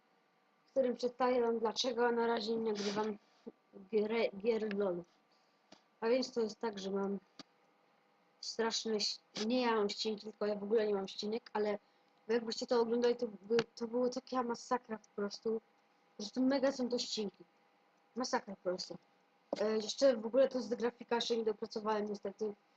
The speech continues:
Znaczy, bo opra-, bo jakby pracowałem nad tym i chciałem nawet karty sobie wymienić, ale już musiałem kończyć, bo już była druga w nocy, więc już nie mogłem więcej grać.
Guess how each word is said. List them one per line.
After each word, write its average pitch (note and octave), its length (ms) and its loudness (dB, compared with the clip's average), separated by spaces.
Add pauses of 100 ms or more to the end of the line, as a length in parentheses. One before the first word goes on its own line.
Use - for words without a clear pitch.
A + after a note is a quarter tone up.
(200)
Znaczy, A#3 220 -6
bo B3+ 80 -2 (360)
opra-, B3 260 -2 (880)
bo A#3 160 4
jakby B3 400 4 (340)
pracowałem B3+ 600 4
nad A3 200 0
tym B3+ 240 2 (100)
i A#3 80 -16
chciałem A#3 260 0
nawet A#3 260 -2
karty B3 260 0
sobie G#3+ 240 -6 (300)
wymienić, A3+ 340 -2
ale A3+ 240 4
już A#3 140 -2
musiałem A3 280 -4
kończyć, G3+ 400 -2
bo G3+ 80 0
już G3+ 100 -2
była G3 220 0 (880)
druga A3 280 2
w G#3+ 60 -10
nocy, A3+ 340 0
więc G#3+ 280 -2
już A3 140 -8
nie A3 80 2
mogłem F#3+ 320 4
więcej F#3 340 -2
grać. G3 360 -6